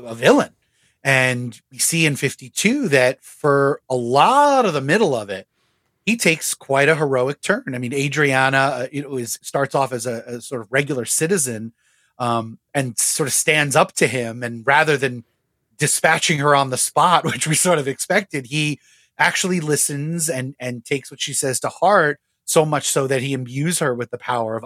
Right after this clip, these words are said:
Isis and takes her as, uh, as his lover and wife. And she helps him be a better person.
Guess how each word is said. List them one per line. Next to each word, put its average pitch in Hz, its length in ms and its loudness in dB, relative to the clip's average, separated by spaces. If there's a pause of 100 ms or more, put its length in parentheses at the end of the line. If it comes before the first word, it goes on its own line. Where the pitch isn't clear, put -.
Isis 117 360 -6
and 117 120 -16
takes 107 240 -12
her 110 100 -10
as, 104 260 -10 (460)
uh, 104 240 -10
as 123 160 -4
his 117 160 -4
lover 117 300 -2
and 110 120 -6
wife. 143 480 0 (360)
And 139 360 0 (320)
she - 360 0
helps 196 460 2
him 151 200 0
be 165 360 2
a 135 100 2
better 131 320 2
person. - 400 -2